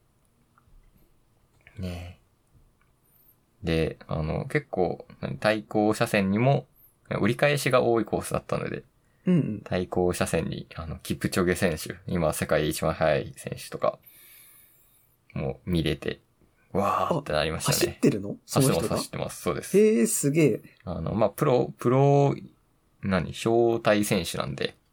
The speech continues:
Speaker 2: うん。
Speaker 1: まあ、別の枠ではあるんですけど、普通に私たちより先にスタートはしてるんですけど、うん、もうすごかったね、やっぱ。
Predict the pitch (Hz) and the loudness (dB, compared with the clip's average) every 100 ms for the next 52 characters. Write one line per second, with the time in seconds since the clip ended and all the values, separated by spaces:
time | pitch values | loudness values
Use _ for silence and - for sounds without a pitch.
0 | _ - - 160 - - - - - - | _ -12 0 2 2 -2 -6 -10 -10 -2
1 | 104 95 101 - 135 131 135 87 78 80 | 0 0 0 2 6 6 4 4 4 4
2 | 80 - - - - - _ - 90 85 | 0 -8 -6 -4 -6 -10 _ -4 -2 0
3 | 95 - 87 - 92 95 107 82 - 104 | 0 0 -2 -2 -2 0 0 -2 -10 -10
4 | - 95 98 - 95 - 69 - - 69 | -2 0 0 2 2 2 -6 -4 -4 -4
5 | - - - - _ - - - - - | -6 -6 -6 -8 _ -20 -18 -16 -18 -20
6 | - _ _ _ _ - 82 82 80 78 | -20 _ _ _ _ -14 -8 -4 -2 -2
7 | 80 - 82 - 87 92 110 - 73 76 | -4 -8 -10 -4 -2 0 0 -2 -2 0
8 | 71 71 - 80 | 0 -2 -4 -6